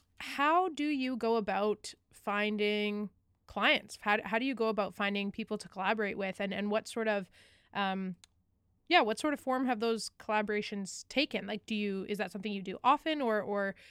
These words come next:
um, yeah, interested just to hear your, your, um, work with, with other folks as well.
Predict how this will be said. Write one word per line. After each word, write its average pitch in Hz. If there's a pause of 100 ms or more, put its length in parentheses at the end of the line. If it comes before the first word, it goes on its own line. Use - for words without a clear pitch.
(200)
um, 202 (100)
yeah, 285
interested 208
just 202
to 226
hear 202
your, 190
your, 190 (380)
um, 180 (120)
work 208
with, -
with 202
other 196
folks 190
as 180
well. 202